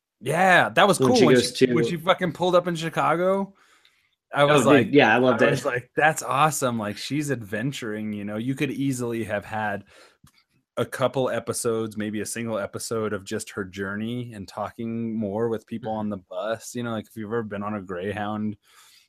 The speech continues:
Speaker 1: talking to people, you know, there's all kinds of stories that get traded and, you know, it, it is as supplemental, uh, dreaming here, you know, it,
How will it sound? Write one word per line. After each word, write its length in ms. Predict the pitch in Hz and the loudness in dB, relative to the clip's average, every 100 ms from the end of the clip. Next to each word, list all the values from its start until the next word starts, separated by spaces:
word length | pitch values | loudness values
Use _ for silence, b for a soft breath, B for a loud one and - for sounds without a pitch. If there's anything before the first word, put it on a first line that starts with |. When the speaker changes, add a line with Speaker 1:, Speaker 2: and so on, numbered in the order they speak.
| - | -2
Speaker 1:
talking 440 | 127 117 131 127 | 0 0 0 -2
to 60 | 113 | -2
people, 600 | 123 120 113 117 117 113 | -6 -6 -4 -2 0 0
you 120 | 113 | -2
know, 240 | 113 117 113 | -4 -4 -4
there's 240 | 110 110 | -6 -4
all 100 | 123 | -6
kinds 300 | 123 123 143 | -4 -4 -2
of 80 | 120 | -4
stories 380 | - 101 104 101 | -6 -4 -4 -6
that 100 | 87 | -10
get 180 | 98 92 | -12 -12
traded 500 | - 101 104 101 98 | -8 -8 -6 -6 -8
and, 300 | 95 95 92 _ _ _ _ _ _ _ - | -8 -8 -12 _ _ _ _ _ _ _ -4
you 120 | 127 | -2
know, 340 | 107 101 104 90 | 0 0 -2 -2
it, 260 | 92 123 107 78 113 | -4 -4 -4 -8 -12
it 220 | 147 143 | -8 2
is 220 | 160 160 | 4 4
as 220 | 160 151 - | 4 4 4
supplemental, 1000 | 165 - 135 127 127 127 113 107 107 - _ | 2 4 2 2 0 0 0 0 -2 -8 _
uh, 420 | 120 107 104 101 98 110 | -4 -2 -2 -4 -6 -8
dreaming 680 | 98 123 117 107 98 98 90 _ _ | -4 -2 0 -2 -4 -6 -8 _ _
here, 600 | 95 104 113 98 95 95 117 | -14 -8 -4 -2 -4 -6 -10
you 100 | 101 | -10
know, 120 | 98 | -8
it, 280 | 101 101 | -6 -6